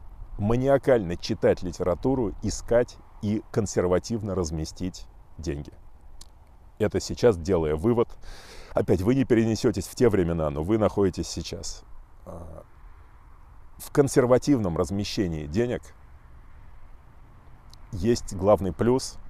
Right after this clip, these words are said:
это фактор времени, которое в любом случае пройдёт. И когда ты оборачиваешься через десять лет назад и понимаешь, сколько было потрачено,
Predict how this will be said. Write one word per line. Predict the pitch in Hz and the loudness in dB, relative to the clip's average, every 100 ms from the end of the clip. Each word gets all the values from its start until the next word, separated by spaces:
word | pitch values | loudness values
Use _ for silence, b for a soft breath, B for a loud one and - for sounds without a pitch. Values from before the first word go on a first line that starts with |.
| - | 0
это | 101 92 92 82 - - - | 2 4 4 4 -2 -18 -10
фактор | - 98 - 90 | -2 0 0 -2
времени, | 82 98 104 113 139 135 - | 0 2 2 0 -2 -4 -6
которое | 90 107 98 | 0 4 4
в | 85 | 4
любом | 90 82 92 | 0 0 0
случае | 104 98 90 80 | 0 -2 -2 -4
пройдёт. | - 87 82 76 - - B B B B B - | -2 -2 -2 -6 -12 -16 B B B B B -2
И | |
когда | 104 113 123 | 2 6 8
ты | 120 | 8
оборачиваешься | 95 95 110 117 95 85 - 92 85 - - | 10 10 10 8 4 0 0 -2 -2 -4 -8
через | - 95 82 | -2 0 2
десять | 110 101 - | 2 2 0
лет | 98 85 | 2 2
назад | 80 85 135 - - - - - - - | 2 8 8 6 -2 -10 -20 -20 -20 -4
и | - | 4
понимаешь, | 127 117 113 101 - | 6 8 8 6 2
сколько | - 147 120 - | 4 6 6 4
было | 80 107 82 71 - - - - - - - - - | 4 4 6 2 -2 -12 -14 -16 -14 -12 -10 -4 4
потрачено, | 113 127 113 - 90 78 | 6 8 6 6 0 -2